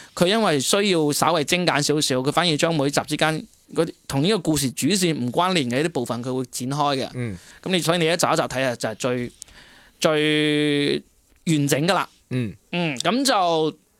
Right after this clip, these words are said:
Speaker 1: 喺 B 站上邊，佢就一直到呢個而家係更新到無限列車，啱啱更新完咗。
Speaker 2: 嗯。
Speaker 1: 無限列車就係第一季喺廿三集之後又有七集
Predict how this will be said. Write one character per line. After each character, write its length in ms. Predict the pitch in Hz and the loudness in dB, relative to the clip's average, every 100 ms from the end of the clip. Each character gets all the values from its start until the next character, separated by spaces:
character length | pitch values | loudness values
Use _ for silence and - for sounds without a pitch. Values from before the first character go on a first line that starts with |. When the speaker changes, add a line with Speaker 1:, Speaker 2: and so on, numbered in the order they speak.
| _ _ _ _ - - | _ _ _ _ -20 -4
Speaker 1:
喺 160 | 165 | -2
B 140 | 214 269 | 0 2
站 180 | 233 170 | 2 2
上 160 | 156 | 2
邊， 160 | 156 147 | 0 0
佢 140 | 156 | 0
就 120 | 165 | 2
一 140 | 156 208 | 2 2
直 220 | 190 143 - | 0 -2 2
到 380 | 156 143 139 - _ | 2 2 0 -2 _
呢 180 | 151 180 | -4 0
個 100 | 147 | 2
而 920 | 131 123 - _ _ - - - 160 160 | 0 -2 -10 _ _ -20 -18 -4 -2 2
家 200 | 208 220 | 0 2
係 220 | 208 143 - _ _ - | 0 -2 -6 _ _ -2
更 220 | 208 208 | 0 2
新 180 | 214 202 | 2 2
到 100 | 160 | 2
無 200 | 147 123 | 2 0
限 140 | 120 | 0
列 80 | 123 | 0
車， 140 | - | 0
啱 60 | 165 | 0
啱 220 | 170 170 | 2 0
更 180 | 170 165 | 0 0
新 80 | 165 | 2
完 220 | 156 110 | 0 0
咗。 200 | 110 107 - | 0 -2 -6
Speaker 2:
嗯。 200 | 123 117 104 | -10 -4 0
Speaker 1:
無 80 | |
限 100 | 185 | 0
列 100 | 185 | 0
車 160 | 180 233 | 0 0
就 80 | 208 | 0
係 60 | |
第 120 | 160 135 | 2 2
一 180 | 156 | 2
季 600 | 208 - 160 151 143 143 - _ - - | -2 -2 0 2 2 -2 -6 _ -20 -2
喺 80 | 165 | 0
廿 200 | 196 147 | 2 0
三 200 | 170 190 | 0 0
集 60 | 165 | -2
之 200 | 123 180 | 0 0
後 180 | 175 110 | 0 0
又 280 | 120 107 107 | 0 -2 -2
有 280 | 110 107 135 - | -4 -2 -4 -2
七 140 | - | -2
集 180 | 190 - | 0 -2